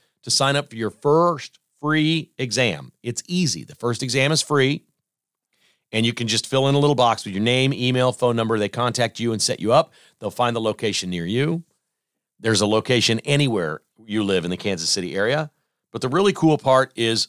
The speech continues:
limiting or, uh, el-, e-, eliminating entirely excessive treatments. We love that about Fry Orthodontics, where your smile is just the start.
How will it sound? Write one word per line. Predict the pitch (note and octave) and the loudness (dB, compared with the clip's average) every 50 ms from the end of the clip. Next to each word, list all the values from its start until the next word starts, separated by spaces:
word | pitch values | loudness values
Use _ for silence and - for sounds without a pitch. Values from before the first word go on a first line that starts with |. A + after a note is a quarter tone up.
| _ | _
limiting | _ G#2 A2 C3 C#3 D3+ D3 D3+ D3+ D3+ D#3 D#3+ D3+ C#3 _ _ _ _ _ _ _ _ _ _ _ _ _ _ | _ -8 -4 -2 0 0 0 0 0 0 0 -2 -4 -8 _ _ _ _ _ _ _ _ _ _ _ _ _ _
or, | - B1+ C#2+ G2 G2 G2+ G#2+ - | -14 -6 -2 0 0 0 0 0
uh, | G#2 G2+ F2 - - | -2 -4 -4 -4 -6
el-, | G#2+ G#2 G#2 - - - - _ _ _ _ _ _ _ _ _ _ _ _ _ _ _ _ _ _ _ G2+ | -6 -6 -6 -8 -14 -20 -20 _ _ _ _ _ _ _ _ _ _ _ _ _ _ _ _ _ _ _ -10
e-, | G2+ F#2+ - | -10 -8 -8
eliminating | G2+ G#2+ A2+ A#2+ A#2+ A2+ G#2+ G#2 F#2+ | -4 -2 0 2 4 4 4 2 2
entirely | F2 D#2+ - - B2 C#3+ E3+ E3 A2+ E2 D#2+ E2+ F#2 - | 0 -2 0 2 4 4 4 4 2 0 -2 -6 -6 -8
excessive | - - - - - D3+ C3+ B2 - F#3 - | -10 -6 -4 -2 0 0 0 0 -2 -6 -6
treatments. | - - A2 F#2 - - - _ - - _ _ _ _ _ _ _ _ _ | -6 -6 -8 -8 -8 -16 -20 _ -20 -20 _ _ _ _ _ _ _ _ _
We | - G#2+ A2 | -8 -6 0
love | A2 A#2+ B2 G2+ | 2 2 2 2
that | F#2 F2 F2 | 0 -2 0
about | E2+ F2 E2 - | 0 -2 -4 -2
Fry | - F#2+ F2+ F2 | -2 0 0 0
Orthodontics, | F2 F2 - F2 E2+ A2 B2 C#3 D3+ C#3+ - - - _ _ _ - | 0 -2 -6 -4 -2 0 0 0 0 -2 -4 -6 -6 _ _ _ -20
where | - E2+ F2 | -14 -10 -10
your | F2+ F#2+ | -8 -8
smile | - - F2+ F2 D#2 D2+ D2 | -8 -8 -6 -6 -6 -6 -8
is | C2+ | -10
just | - - - - - | -12 -14 -14 -14 -14
the | - | -14
start. | - - - - _ | -14 -14 -16 -20 _